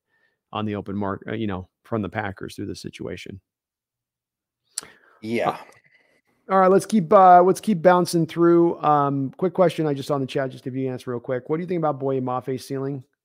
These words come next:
Speaker 1: Where's he going to?
Speaker 2: I'm pretty high on Boye Mafe. He's an every down player at the very least. Um, I, I don't know if he'll ever be, like, a super elite pass rusher off the edge, but I think he can get you eight to ten sacks a season and be a very plus run defender.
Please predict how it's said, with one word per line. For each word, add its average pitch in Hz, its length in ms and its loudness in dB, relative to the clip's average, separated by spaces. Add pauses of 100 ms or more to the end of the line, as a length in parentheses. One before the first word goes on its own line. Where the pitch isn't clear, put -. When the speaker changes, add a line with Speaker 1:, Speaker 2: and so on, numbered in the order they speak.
(200)
Speaker 1:
Where's 127 200 -10
he 139 80 -12
going 127 280 -8
to? 131 240 -12 (460)
Speaker 2:
I'm 302 140 -20
pretty 294 160 -4
high 175 240 0
on 131 100 -2
Boye 123 280 0
Mafe. 101 400 -4
He's 87 200 -16
an 95 80 -10
every 101 180 -8
down 104 220 -6
player 92 360 -6
at 87 100 -12
the 95 60 -14
very 87 240 -8
least. 78 480 -16 (200)
Um, 76 480 -10 (720)
I, 107 220 0
I 117 120 0
don't 127 160 0
know 120 140 0
if 117 80 -4
he'll 113 140 -4
ever 104 240 -4
be, 95 340 -14
like, 90 300 -8
a - 100 -12
super 90 380 -14
elite 82 280 -12
pass 90 320 -8
rusher 80 260 -8
off 76 100 -6
the 65 120 -12
edge, 85 220 -6
but 78 80 -8
I 78 80 -4
think 82 180 -16
he 80 100 -16
can 78 120 -18
get 82 220 -12
you 76 180 -18
eight 85 160 -14
to - 80 -20
ten 82 180 -18
sacks 78 320 -8
a - 60 -18
season 78 580 -14 (460)
and 82 180 -10
be 80 260 -10
a 76 300 -2
very 80 220 -6
plus - 320 -6
run 90 160 -6
defender. - 460 -12